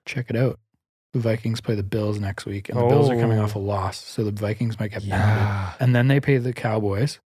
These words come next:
Speaker 1: so they'll w-, lose two in a row. And then the Patriots, who, who the fuck knows what the hell is going on with the Patriots right now?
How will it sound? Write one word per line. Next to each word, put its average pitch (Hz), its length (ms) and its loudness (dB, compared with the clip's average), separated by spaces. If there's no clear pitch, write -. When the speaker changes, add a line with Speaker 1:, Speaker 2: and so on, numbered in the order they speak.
Speaker 1:
so 113 180 2
they'll 110 240 2
w-, 110 120 0
lose 120 280 2
two - 180 -2
in 120 120 4
a 113 60 0
row. 104 340 -2
And 117 120 0
then 113 120 2
the 110 80 0
Patriots, 123 560 0
who, 113 460 0
who 131 200 2
the 113 120 0
fuck - 460 -4
knows 107 300 -4
what 104 140 -4
the 104 60 -2
hell 101 180 -2
is 101 100 -6
going 104 180 -4
on 101 160 -2
with 98 80 -4
the 110 60 -14
Patriots 95 480 -4
right 98 120 -6
now? 95 260 -4